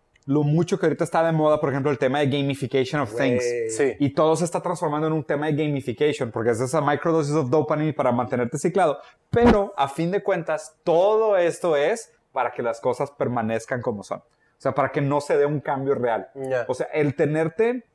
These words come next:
Speaker 3: Sí.
Speaker 1: dopado por dopamina, zombificado por repetición
Speaker 3: Ujú.
Speaker 1: y entretenido o escapista
Speaker 3: Ajá.
Speaker 1: por, por la gamification, es para que las cosas permanezcan como están.
Speaker 3: Ya.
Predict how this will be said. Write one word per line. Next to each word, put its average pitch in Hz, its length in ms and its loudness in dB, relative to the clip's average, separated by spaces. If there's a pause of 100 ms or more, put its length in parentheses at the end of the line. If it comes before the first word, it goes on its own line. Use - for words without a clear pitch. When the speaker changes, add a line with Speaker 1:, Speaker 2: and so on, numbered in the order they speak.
(380)
Speaker 3:
Sí. - 160 -20 (100)
Speaker 1:
dopado 147 680 0 (520)
por 120 140 0
dopamina, 123 500 -2 (480)
zombificado 147 760 -2 (180)
por 135 140 0
repetición 113 760 -4
Speaker 3:
Ujú. 156 320 -10
Speaker 1:
y 120 520 -2
entretenido 160 1000 -2
o 120 180 2
escapista 147 840 -4
Speaker 3:
Ajá. 139 240 -2
Speaker 1:
por, 117 220 0
por 110 160 -2
la 110 100 0
gamification, 131 760 -4 (300)
es 139 200 0
para 170 220 -4
que - 80 -6
las 143 160 -4
cosas 135 260 -6
permanezcan 120 540 -6
como 104 200 -12
están. 123 240 -10 (140)
Speaker 3:
Ya. 117 320 -4